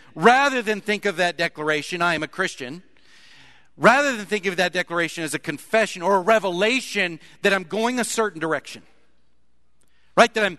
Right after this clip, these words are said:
that I'm headed a certain way. If you've been, if you're a new Christian, "I'm going in a new direction."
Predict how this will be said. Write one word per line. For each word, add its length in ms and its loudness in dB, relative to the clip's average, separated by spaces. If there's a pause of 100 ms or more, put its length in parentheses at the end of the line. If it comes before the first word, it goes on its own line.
(160)
that 100 2
I'm 80 0
headed 360 0
a 80 -2
certain 460 -4
way. 180 2 (180)
If 120 -2
you've 140 -8
been, 240 0 (200)
if 160 0
you're 120 0
a 20 -2
new 160 0
Christian, 460 -2
"I'm 160 0
going 320 -4
in 100 -4
a 80 -2
new 480 -2
direction." 500 -4